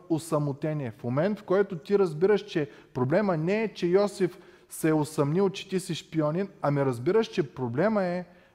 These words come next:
грехът, който си извършил двайсет години по-късно. Разбирате ли? Как Господ започва да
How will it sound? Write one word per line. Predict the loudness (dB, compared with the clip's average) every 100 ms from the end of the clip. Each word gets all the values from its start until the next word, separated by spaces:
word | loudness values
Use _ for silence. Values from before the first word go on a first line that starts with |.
| -12
грехът, | -2 0 2 0 0 -2
който | 2 2 0
си | -10 -6
извършил | -6 -2 -4 -4 -10 -10
двайсет | -4 0 0 -2 -4
години | -2 -2 -4
по-късно. | -6 -8 -8 -12 -12 -20 -20 _ _
Разбирате | -8 -4 -2 0 -2
ли? | -4 -10 -2
Как | 0 2
Господ | 0 0 -2
започва | -2 0 0 0 -4
да | 0 0